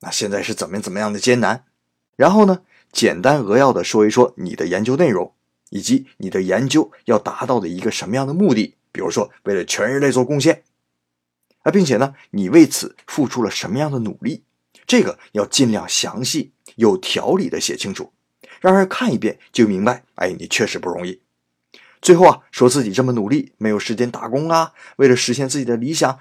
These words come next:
哎，把钱给我吧，我还你一个美丽的明天。但是啊，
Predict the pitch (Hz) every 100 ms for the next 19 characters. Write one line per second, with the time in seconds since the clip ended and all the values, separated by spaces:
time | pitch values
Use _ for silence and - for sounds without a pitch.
0 | - 110 - - 123 117 107 147 123 139
1 | - _ - 95 - 110 113 101 127 120
2 | - 123 117 107 117 185 185 185 _ _
3 | _ _ _ _ _ _ _ 101 - -